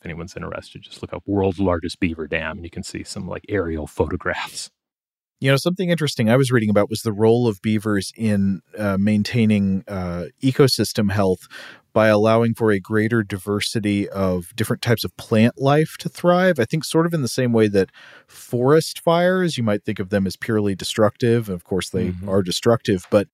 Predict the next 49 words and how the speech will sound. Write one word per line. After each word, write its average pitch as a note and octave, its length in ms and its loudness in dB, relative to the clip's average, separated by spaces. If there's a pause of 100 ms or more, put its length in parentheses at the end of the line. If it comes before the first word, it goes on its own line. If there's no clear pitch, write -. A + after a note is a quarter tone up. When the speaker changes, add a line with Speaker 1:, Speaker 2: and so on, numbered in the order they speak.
Speaker 2:
uh, G2 260 -2
you G#2 140 -2
know, F#2+ 100 -2
forest B2 380 0
fires G#2+ 340 2
occur G#2 460 0 (440)
naturally A2 540 2
all F#2+ 180 2
the F2+ 80 -8
time. C3 580 2
And G#2+ 380 0
when A2 180 4
a G#2 100 4
forest C3 580 0 (100)
burns, B2 580 2 (300)
that B2+ 160 0
creates C3+ 340 0
sort A2+ 140 -8
of F#2+ 140 -6
new A#2+ 480 4
opportunities G#2+ 920 0
for A2 200 0
new A2 280 4
types - 460 2
of, F#2+ 260 0
uh, F#2+ 220 -2
plants A2+ 560 2
and G2+ 80 0
other A2 180 4
life G2 220 2
forms F#2 480 0 (300)
to G#2+ 100 2
thrive C3 540 4
in G#2 100 -2
a F#2+ 40 -6
place G#2 360 -4
that - 140 -10
was G#2 160 -12
once G#2 280 -2
covered G2+ 320 -2
up G2 200 0
by, F2+ 340 -6 (100)
you F#2+ 200 -14
know, F2+ 80 -8
a - 20 -6
lot F#2 220 -4
of E2+ 60 -12
tree B2+ 220 0
canopy. F2 540 -6